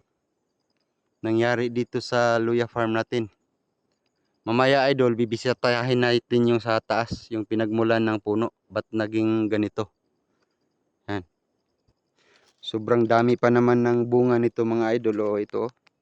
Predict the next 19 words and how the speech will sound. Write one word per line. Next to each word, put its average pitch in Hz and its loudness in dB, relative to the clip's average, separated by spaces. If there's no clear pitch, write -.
Ito 107 -2
yung 107 2
dinaanan 110 0
ng 107 0
lupa 104 0
ng 107 -2
bunga, 107 -2
yung 98 -14
pagbagsak. 101 -6
So, - -10
ito, 110 -2
idol, 120 4
nilinis 117 2
na 120 -2
to 120 -2
ng 117 0
kuya 117 0
ko, 113 2
idol. 113 2